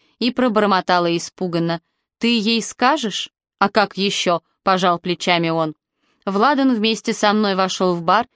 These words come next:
и сказал Тамаре: «Не выпускай её отсюда ни при каких обстоятельствах». После чего ушёл,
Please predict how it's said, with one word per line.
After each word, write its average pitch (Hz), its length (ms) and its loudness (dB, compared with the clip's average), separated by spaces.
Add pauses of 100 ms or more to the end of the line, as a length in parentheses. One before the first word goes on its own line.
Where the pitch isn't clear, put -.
(140)
и 269 100 -2
сказал 185 460 0
Тамаре: 175 520 0 (340)
«Не 240 180 2
выпускай 254 640 0
её 190 300 0
отсюда 214 440 -2
ни 214 120 2
при 202 160 -2
каких 202 380 -2
обстоятельствах». 180 1080 -4 (380)
После 220 340 0
чего 202 380 0
ушёл, 254 420 -2